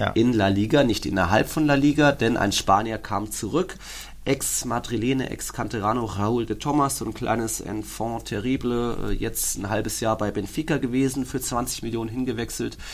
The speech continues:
Speaker 2: hat dort nicht wirklich funktioniert und deswegen hat sich Espanyol als Tabellenletzter seiner Dienste angenommen, äh, Benfica den gleichen Betrag erstattet. Und was ist passiert?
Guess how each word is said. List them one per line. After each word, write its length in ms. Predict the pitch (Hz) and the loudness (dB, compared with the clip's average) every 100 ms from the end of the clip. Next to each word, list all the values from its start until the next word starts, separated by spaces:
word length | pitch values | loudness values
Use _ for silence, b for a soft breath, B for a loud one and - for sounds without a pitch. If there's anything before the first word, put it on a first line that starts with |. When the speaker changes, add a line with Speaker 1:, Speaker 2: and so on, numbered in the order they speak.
| B | B
Speaker 2:
hat 200 | B 107 - | B -8 -4
dort 240 | 107 - | -4 -4
nicht 300 | 107 107 - | -4 -6 -4
wirklich 340 | 110 110 107 - | -4 -2 -2 -2
funktioniert 600 | 113 104 - 117 127 - | -6 -6 -4 -2 -2 -4
und 240 | - 104 | -6 -6
deswegen 380 | 95 - 95 95 | -6 -4 -4 -4
hat 120 | 104 | -6
sich 180 | - 104 | -6 -6
Espanyol 520 | 98 - 90 95 104 | -6 -6 -4 -2 -2
als 260 | - 107 - | 0 -2 -2
Tabellenletzter 880 | 101 95 95 95 104 - - 104 104 B B B | -4 -2 -4 -2 -4 -4 -4 -4 -4 B B B
seiner 480 | 92 104 107 113 101 | -4 0 0 0 -4
Dienste 480 | 104 107 - - | -6 -8 -6 -6
angenommen, 640 | - 123 110 110 107 107 104 - | -4 -2 -2 -2 -2 -2 -4 -6
äh, 220 | 92 92 | -6 -6
Benfica 480 | 98 95 - 101 90 | -6 -6 -6 -6 -4
den 120 | 87 | -4
gleichen 520 | 85 95 113 107 101 B B B | -2 -2 -2 -6 -8 B B B
Betrag 500 | 107 - 98 92 87 - - | -6 -2 2 2 2 -4 -8
erstattet. 680 | 98 - 127 131 131 - - - - | -6 2 2 4 0 0 -10 -10 -2
Und 260 | 120 151 | 0 0
was 160 | 110 101 | -2 -2
ist 120 | 98 | -4
passiert? 500 | 78 - 139 147 - | -4 0 4 2 0